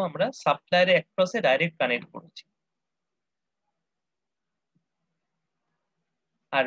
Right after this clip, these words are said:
ভেরিয়েবল এন্ডটাকে আর একটা যে কোনো ফিক্সড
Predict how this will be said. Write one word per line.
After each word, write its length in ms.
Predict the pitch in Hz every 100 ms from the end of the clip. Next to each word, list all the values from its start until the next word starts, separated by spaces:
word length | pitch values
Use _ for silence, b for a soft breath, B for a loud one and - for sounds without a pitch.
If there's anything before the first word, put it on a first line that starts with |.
| -
ভেরিয়েবল 460 | 139 185 240 254 262 - 170
এন্ডটাকে 540 | 196 185 160 139 117 113 - _ _ _ _ _ _ _ _ _ _ _ _ _ _ _ 143
আর 80 | 147 - 160
একটা 180 | - 214 165
যে 80 | 202
কোনো 140 | 254 247 240
ফিক্সড 280 | 202 -